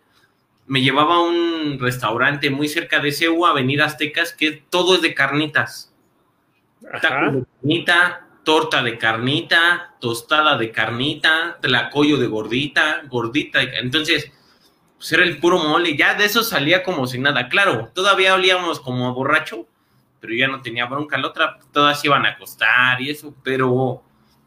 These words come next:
Speaker 1: pues, en realidad no he tenido como tantos problemas, o sea, yo no uso tanto remedio, más bien he visto como a la otra banda de,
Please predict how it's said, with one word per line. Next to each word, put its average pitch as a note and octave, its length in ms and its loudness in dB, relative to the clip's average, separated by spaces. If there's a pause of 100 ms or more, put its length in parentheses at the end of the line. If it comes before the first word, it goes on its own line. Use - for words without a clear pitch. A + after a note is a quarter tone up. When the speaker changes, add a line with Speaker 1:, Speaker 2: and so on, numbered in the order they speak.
(960)
Speaker 1:
pues, B2+ 160 -8
en D3+ 100 0
realidad E3+ 360 4
no B3 120 -2
he B3+ 40 -6
tenido A3 420 -2
como C3+ 460 -2
tantos G3 340 0
problemas, E3+ 540 0
o A#2 160 -10
sea, D3+ 380 -4 (200)
yo F3 100 6
no G3 100 4
uso F#3+ 160 -2
tanto F3+ 280 0
remedio, E3 340 2
más F3+ 200 2
bien E3+ 160 2
he F3 60 2
visto F3 320 -2
como B2 160 -2
a B2 60 4
la C#3+ 80 4
otra C#3+ 160 0
banda D3 220 6
de, A2+ 200 0